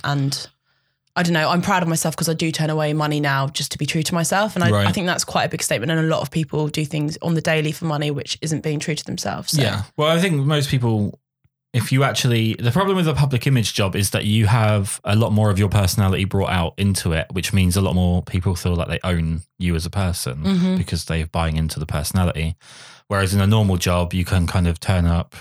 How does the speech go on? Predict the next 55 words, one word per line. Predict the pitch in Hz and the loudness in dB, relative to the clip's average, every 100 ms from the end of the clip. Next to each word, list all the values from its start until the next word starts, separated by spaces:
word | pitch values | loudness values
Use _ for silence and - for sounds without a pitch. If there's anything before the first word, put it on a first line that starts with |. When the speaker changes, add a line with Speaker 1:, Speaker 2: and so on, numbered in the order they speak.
| - - | -18 -4
Speaker 2:
clock | 87 - | -2 0
in, | 82 80 | 0 0
clock | - - | -2 -4
out | 82 78 | -2 -2
and | 76 | -4
go | 76 | -4
home | 78 78 76 76 | -2 -2 -4 -4
and | 76 76 | -4 0
not | 87 78 | 0 -2
put | - 82 | -4 -2
any | 82 | -2
of | 76 | -2
yourself | 80 78 76 - 85 76 | -2 -2 -4 -4 -4 -4
into | - 80 80 | -4 -4 -2
the | 78 | -6
job, | 73 92 73 - - | -2 -2 -2 -8 -4
Speaker 1:
Yeah. | 185 165 160 | 0 2 2
Speaker 2:
which | 95 | 2
is | |
how | 98 | 2
a | 92 | 2
lot | 92 | 0
of | |
people | 87 82 80 | -2 -4 -4
do | 78 | -2
work, | 85 76 - - | -2 -4 -8 -6
which | 196 175 | -2 2
is | |
Speaker 1:
Mm-hmm. | 190 185 | 4 4
Speaker 2:
sad, | 98 76 160 - - - - | 2 -2 -6 -8 -20 -20 -8
but | 107 | -2
that's, | 92 87 | 0 0
that's | - 90 - | -2 -4 -4
the | 85 | -6
case. | - 85 76 - - - - - - - | -2 -2 -4 -8 -14 -14 -20 -20 -10 0
But | 110 - _ - | 0 0 _ -2
have | 117 | 2
you | 143 | 4
ever | 160 | 4
had | 139 143 - _ - | 2 0 -4 _ -2
sort | 139 | 0
of, | 110 110 | 0 0
like, | 101 - | 0 0
any | 107 101 | 0 0
problems | - 131 101 80 82 82 - | 0 0 0 -2 -4 -4 0
where | 92 | 2
you've | 92 95 87 | 2 2 0
promoted | 101 107 90 | 2 2 2
something | - 92 87 95 90 | 0 0 2 2 2
and | 80 | 2
someone's | 95 87 87 | 2 2 0
come | - 85 | 0 0
back | 87 85 95 | 0 0 2
and | 90 | 2
either | 92 85 85 85 | 2 2 0 0